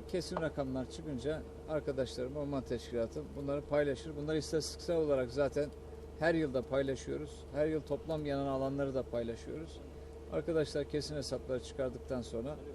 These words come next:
e, bu paylaşımları da yapar. Şu ana kadar işin açıkçası bu hesabı yapmadık.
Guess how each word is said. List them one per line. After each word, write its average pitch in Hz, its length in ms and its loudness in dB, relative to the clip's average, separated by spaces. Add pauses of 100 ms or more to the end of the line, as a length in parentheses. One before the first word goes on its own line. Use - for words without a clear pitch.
(420)
e, 135 40 -4
bu 151 100 0
paylaşımları 127 680 2
da 123 60 2
yapar. 131 320 2
Şu 160 200 0
ana 151 160 0
kadar 135 260 0 (280)
işin 151 180 -6
açıkçası 139 560 -4
bu 147 60 4
hesabı 127 400 0
yapmadık. 135 420 -2